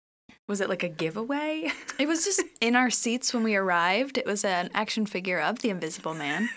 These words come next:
Speaker 1: <laughs>
Speaker 2: which is just cardboard with
Speaker 1: <laughs>
Speaker 2: nothing inside.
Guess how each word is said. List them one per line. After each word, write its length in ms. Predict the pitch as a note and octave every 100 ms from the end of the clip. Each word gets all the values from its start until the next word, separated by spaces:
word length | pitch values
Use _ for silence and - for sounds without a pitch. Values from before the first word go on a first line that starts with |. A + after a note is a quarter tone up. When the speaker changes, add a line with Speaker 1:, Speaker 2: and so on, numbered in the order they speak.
| -
Speaker 1:
<laughs> 140 | -
Speaker 2:
which 200 | G#3 A3 A3+
is 260 | A3 G#3+
just 260 | - C4 -
cardboard 680 | C4 C#4+ A3+ G#3 G3+ G#3 - - C4+ - _ G#3
with 200 | G#3 A3
Speaker 1:
<laughs> 0 |
Speaker 2:
nothing 360 | G#3+ G#3 G3+
inside. 600 | F#3+ G3+ A#3 G#3 F#3+ G3